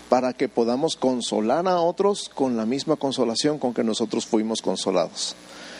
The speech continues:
Así que si tú sabes lo que es perder un ser querido y tú sabes lo que es que Dios te abrace, te fortalezca y te consuele,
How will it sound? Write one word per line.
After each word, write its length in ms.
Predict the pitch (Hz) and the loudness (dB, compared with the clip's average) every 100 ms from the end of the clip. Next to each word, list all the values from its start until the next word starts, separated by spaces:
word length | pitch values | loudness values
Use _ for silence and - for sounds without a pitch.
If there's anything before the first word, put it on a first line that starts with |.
| - | -6
Así 260 | 127 - 127 | -2 0 0
que 280 | - 147 139 - - | 2 2 2 -10 -16
si 180 | - 127 | -2 -2
tú 220 | - 156 | 0 0
sabes 840 | 160 - 165 165 185 196 - - - | 0 2 2 2 0 0 -2 -4 -6
lo 200 | 131 117 | -2 -2
que 260 | - 123 131 | 0 0 0
es 100 | - | 0
perder 340 | 131 123 127 | -2 0 0
un 80 | 127 | 0
ser 200 | - 127 | -2 -2
querido 460 | - 117 123 139 147 | -2 0 0 0 -2
y 120 | 131 | -4
tú 160 | - 147 | -2 -2
sabes 460 | - 131 131 156 | 0 0 0 -2
lo 140 | 135 117 | 0 0
que 100 | 131 | 0
es 140 | 131 | 0
que 160 | - 117 | 0 0
Dios 480 | 123 127 147 185 - | 2 2 2 0 -2
te 120 | 160 | -2
abrace, 540 | 120 120 139 156 185 | 0 0 0 0 -2
te 160 | - - | -2 -4
fortalezca 960 | - 104 - 104 113 139 160 - 175 - | -4 -6 0 0 2 2 0 0 -2 0
y 120 | 135 | -4
te 140 | - 117 | -2 -2
consuele, 680 | 117 110 - 139 143 131 | 0 0 0 2 2 2